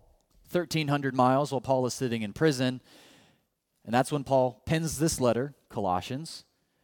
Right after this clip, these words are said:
and then O-, Onesimus takes it to the Colossian believers. So Philemon, this is written while Ep-, Epaphras is in jail with Paul. And this is what it says.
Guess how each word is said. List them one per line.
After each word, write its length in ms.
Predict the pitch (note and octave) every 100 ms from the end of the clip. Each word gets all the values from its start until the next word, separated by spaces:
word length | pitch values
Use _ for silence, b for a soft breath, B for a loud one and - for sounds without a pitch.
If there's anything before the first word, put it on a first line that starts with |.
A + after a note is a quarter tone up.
| _
and 140 | A#2+
then 180 | A#2 A2 A#2
O-, 100 | A#2+ _ _
Onesimus 760 | B2 A#2 D3+ - F#2+ F2 - -
takes 260 | - B2+ -
it 120 | -
to 80 | G#2+
the 100 | G2
Colossian 380 | G2+ F#2+ - F#2+
believers. 500 | F#2+ F#2+ D#2+ - - b b b b b b b b
So 240 | - C#3+
Philemon, 720 | - - B2+ F#3 A#3+ E3 B2
this 180 | D3 -
is 160 | F#3
written 400 | E3 F#3 B2 A#2 C3 -
while 260 | C#3+ E3
Ep-, 100 | D3 - _ _ -
Epaphras 580 | C3+ - F3+ F#3 F#3 - -
is 280 | A3 A#3 B2+
in 260 | G#3 G#3
jail 400 | E3 F#3 C#3+ B2
with 260 | C#3 C3+ -
Paul. 200 | D3 A2
And 80 | A#2+
this 120 | -
is 120 | D3
what 100 | D3+
it 80 | D3
says. 540 | - B2+ G#2 - -